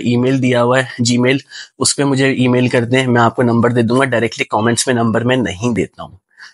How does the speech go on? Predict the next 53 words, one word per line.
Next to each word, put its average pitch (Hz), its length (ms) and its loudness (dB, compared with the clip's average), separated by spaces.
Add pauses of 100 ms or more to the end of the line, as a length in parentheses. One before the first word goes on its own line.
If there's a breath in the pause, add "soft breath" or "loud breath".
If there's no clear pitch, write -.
(100)
ठीक 170 200 0
है। 117 80 2
और 127 200 2
कौन 151 300 0
देगा 120 220 2
यार, 120 180 0
मेरे 127 180 0
पास 127 160 -2
अभी 120 280 0
एक 120 100 -4
ही 135 60 0
number 113 320 0
है, 113 80 -2 (540)
ठीक 131 180 -2
है। 110 120 -2 (340 loud breath)
दूसरी 127 300 0
अगर 135 180 2
कोई 139 180 0
phone 127 360 2
number 120 280 2
होता 127 240 0
तो 127 120 0
मैं 127 120 2
वो 123 80 2
दे 110 200 0
भी 135 100 0
देता, 131 280 0
सोचता 127 380 -2
भी, 127 120 2
लेकिन 123 260 0
अभी 120 120 0
मेरे 127 180 2
पास 123 180 -2
एक 113 240 0
ही 131 60 0
number 110 300 2
है, 127 100 0
उस 123 120 -4
पे 139 100 -4
फिर 127 140 -2
calls 127 320 0
इतनी 139 280 0
सारी 127 280 0
आएंगी, 120 300 2
क्या 117 180 0
आएगा 113 240 2
वो 127 80 2
मैं 131 100 2
इसलिए 127 240 0
अभी 123 140 0
नहीं 117 140 2
दे 92 140 -2
सकता। - 320 -12